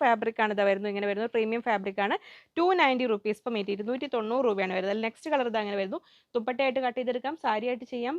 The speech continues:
നമ്മൾ ഒരു പാർട്ടി വെയർ ആയിട്ട് കുർത്ത ചെയ്യാനാണെങ്കിലും എല്ലാം നല്ല ഫാബ്രിക് ആണ്. ഇങ്ങനെ വരുന്നു. പർച്ചേസ് ചെയ്യാനായിട്ട് സ്ക്രീനിൽ കൊടുത്തിരിക്കുന്ന നമ്പറിലേക്ക് സ്ക്രീൻഷോട്ട് അയക്കുക. ഒപ്പം എത്ര മീറ്റർ ആണെന്നും കൂടെ പറയാം. നമ്മുടെ ഫാബ് ലൈൻസിൽ ഒരുപാട് വെറൈറ്റീസ്, ഇനി കോട്ടൺ ലവേഴ്സിന് വേണ്ടതും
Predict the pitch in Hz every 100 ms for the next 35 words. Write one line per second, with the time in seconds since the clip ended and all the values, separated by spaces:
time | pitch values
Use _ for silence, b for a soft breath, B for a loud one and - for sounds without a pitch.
0 | b b b 226 226 220 226 214 208 -
1 | 254 262 254 226 262 214 226 226 254 240
2 | 226 220 226 220 302 415 240 202 190 175
3 | 165 180 269 196 151 170 196 214 277 330
4 | 339 320 311 415 415 339 311 285 254 233
5 | 226 202 196 196 208 - 220 220 226 220
6 | 214 233 370 B B - 294 359 294 254
7 | 220 196 202 190 185 185 185 - 180 185
8 | 220 311 277 254 285 285 294 226 233 269
9 | 294 208 196 196 220 220 208 214 214 220
10 | 226 - 226 220 220